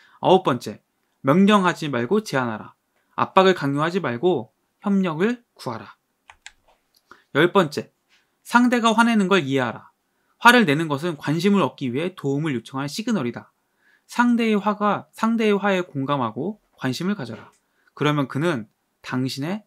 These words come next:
사람이 된다. 그러니까 화에 대해서 이거 정-, 정말 새로운 해석이었어요, 저는. 이 책에서 좀 인사이트 있게 본 부분인데 상대가 화를 내면은 그것은 내 관심을 끌기 위한 시그널,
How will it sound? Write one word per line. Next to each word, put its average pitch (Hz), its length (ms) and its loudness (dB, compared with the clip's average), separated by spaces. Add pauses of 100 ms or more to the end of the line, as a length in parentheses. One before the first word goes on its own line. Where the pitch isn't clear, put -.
사람이 165 440 -4
된다. 113 340 -14 (640)
그러니까 143 240 2
화에 302 120 6
대해서 214 280 2
이거 135 140 -4
정-, 151 240 -8
정말 180 240 -2
새로운 247 320 -4
해석이었어요, 196 500 -8
저는. 110 300 -14 (160)
이 123 100 -16
책에서 151 240 -8
좀 131 320 -10 (380)
인사이트 156 400 -2
있게 147 160 -6
본 123 180 -10
부분인데 123 580 -8 (640)
상대가 262 380 2
화를 269 260 2
내면은 135 420 -4
그것은 147 480 -6 (120)
내 175 140 0
관심을 214 640 0
끌기 180 360 -2
위한 180 300 -6 (160)
시그널, 220 500 -2